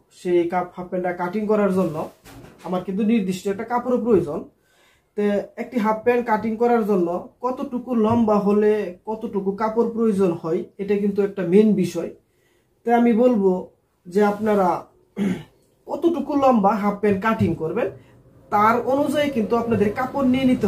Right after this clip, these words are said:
হবে। তো আজকে যে হাফ প্যান্টটা আমি cutting করব, সেই হাফ প্যান্টটার লম্বা হইতেছে দশ ইঞ্চি। তো দশ ইঞ্চি হাফ প্যান্টের জন্য আপনার কতটুকু কাপড় প্রয়োজন হবে cutting করার জন্য?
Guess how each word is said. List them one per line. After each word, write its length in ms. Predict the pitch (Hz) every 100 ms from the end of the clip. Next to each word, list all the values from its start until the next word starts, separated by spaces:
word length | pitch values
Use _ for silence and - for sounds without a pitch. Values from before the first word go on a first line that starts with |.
| 160
হবে। 200 | 143 - - - - - - -
তো 80 | 196 190 -
আজকে 220 | 240 - 294
যে 80 | 302 294
হাফ 120 | 233 214
প্যান্টটা 240 | 262 262
আমি 100 | 254 247 185
cutting 260 | 196 254 220
করব, 180 | 233 175 220 262 -
সেই 180 | 220 196 -
হাফ 140 | 180
প্যান্টটার 340 | 220 214 214 202 - _ _ 175 175
লম্বা 320 | 190 254 262 240
হইতেছে 400 | 214 208 220 220 254 - 185 147
দশ 180 | 202 240 - 196
ইঞ্চি। 280 | 160 - - - _ _ _ _ _ _ _ -
তো 40 | 180 151
দশ 160 | 226 285 302
ইঞ্চি 280 | 277 - 285 294 277
হাফ 160 | 208 202
প্যান্টের 260 | 247 254 240
জন্য 200 | 240 208 208 220 202
আপনার 260 | 208 220 262 269
কতটুকু 440 | 277 339 254 277 285
কাপড় 400 | 277 277 262 262 - - _ _ _
প্রয়োজন 420 | 294 339 330 330 285 156
হবে 240 | 135 98 - _ _ _ _ _
cutting 280 | - 190 208 180
করার 220 | 175 151 135
জন্য? 220 | 127 127